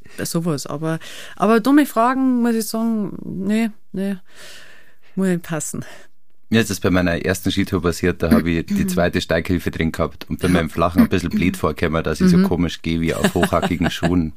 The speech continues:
Speaker 1: Ja.
Speaker 2: Es war dann selber sehr peinlich.
Speaker 1: Ja.
Speaker 2: Ich habe ein paar Zitate von dir
Speaker 1: Mhm.
Speaker 2: und die würde ich dir kurz vorlesen und du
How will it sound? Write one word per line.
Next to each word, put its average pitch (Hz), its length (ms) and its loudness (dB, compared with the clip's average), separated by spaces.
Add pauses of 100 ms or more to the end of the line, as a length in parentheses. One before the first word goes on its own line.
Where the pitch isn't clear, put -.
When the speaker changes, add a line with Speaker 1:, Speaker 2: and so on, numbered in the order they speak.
(140)
Speaker 1:
Ja. 175 300 0
Speaker 2:
Es - 320 -2
war 82 140 2
dann 80 260 0
selber 82 320 0
sehr 82 160 -2
peinlich. 85 400 0 (220)
Speaker 1:
Ja. 170 120 0
Speaker 2:
Ich 113 120 4
habe 143 100 4
ein 151 60 2
paar 123 160 0
Zitate 135 480 0
von 87 160 0
dir 107 260 2
Speaker 1:
Mhm. 202 240 4 (120)
Speaker 2:
und 101 380 2
die 92 80 0
würde 110 140 2
ich 117 60 -2
dir 101 100 0
kurz 95 200 -2
vorlesen 123 440 2
und - 220 -2
du 107 220 2